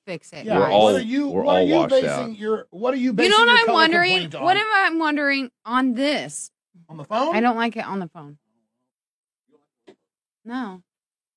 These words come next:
Speaker 2: I tried to fix you.
Speaker 1: But I was
Speaker 2: You didn't
Speaker 1: thinking
Speaker 2: like it.
Speaker 1: maybe if we did little, if we did little, like, this is a little ring light. You could do a little ring light there. You know what I mean? Just a little one.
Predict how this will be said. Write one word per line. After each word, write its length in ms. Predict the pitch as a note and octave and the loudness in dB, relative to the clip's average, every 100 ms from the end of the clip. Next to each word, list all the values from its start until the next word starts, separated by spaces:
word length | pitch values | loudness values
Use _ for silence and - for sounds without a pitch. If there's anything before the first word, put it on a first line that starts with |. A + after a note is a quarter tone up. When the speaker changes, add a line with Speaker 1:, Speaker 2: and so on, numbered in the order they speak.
| _ _ _ _ | _ _ _ _
Speaker 2:
I 60 | G3 | -20
tried 240 | G#3 G#3+ | -12 -12
to 60 | A3 | -12
fix 240 | A#3 A3+ | -18 -18
you. 60 | - | -2
Speaker 1:
But 80 | D4+ | 2
I 120 | E4 | 4
was 160 | F4 G#3 | 2 -2
Speaker 2:
You 40 | |
didn't 180 | F4 F4+ | -2 -2
Speaker 1:
thinking 160 | F4 E4+ | -2 -2
Speaker 2:
like 40 | |
it. 20 | |
Speaker 1:
maybe 340 | D#4+ D#4 D#4+ D#4+ | -2 -2 0 0
if 160 | D4 | -2
we 120 | D4 | -6
did 220 | C4+ C#4 A#3 | -2 0 0
little, 640 | A#3 B3 B3+ C#4+ D4+ D#4 _ _ | -2 -2 2 4 2 0 _ _
if 160 | A3 G#3+ | -14 -8
we 160 | A#3+ | -6
did 220 | A3+ A3 G#3+ | -2 -2 -2
little, 640 | G#3 A3+ A#3 B3 B3 B3 - _ _ _ _ _ _ _ _ | -4 -4 -2 0 -2 -4 -10 _ _ _ _ _ _ _ _
like, 220 | G3 F#3 _ | -12 -12 _
this 200 | G3+ G3+ | -10 -10
is 120 | A3+ A3 | -8 -6
a 60 | |
little 280 | A3+ A3+ A3 | -4 -4 -4
ring 220 | G#3+ A3 A3+ | -4 -6 -4
light. 320 | G#3 G#3+ - | -4 -6 -10
You 100 | G3+ | -18
could 140 | - | -20
do 140 | G3+ G3+ | -16 -12
a 20 | |
little 260 | G3 F#3+ G3 | -12 -14 -14
ring 220 | G3+ G#3 | -14 -14
light 280 | G3+ G3 - _ _ _ _ _ _ | -12 -14 -18 _ _ _ _ _ _
there. 420 | G#3 G3+ G3 A3 A3+ _ _ _ | -10 -6 -6 -8 -12 _ _ _
You 60 | A#3+ | -8
know 60 | B3 | -4
what 60 | |
I 20 | B3 | -4
mean? 100 | A#3+ | -4
Just 160 | B3+ | -8
a 60 | C4+ | -8
little 300 | A3+ A#3 A3 | -6 -6 -6
one. 280 | F3+ G2+ | -8 -12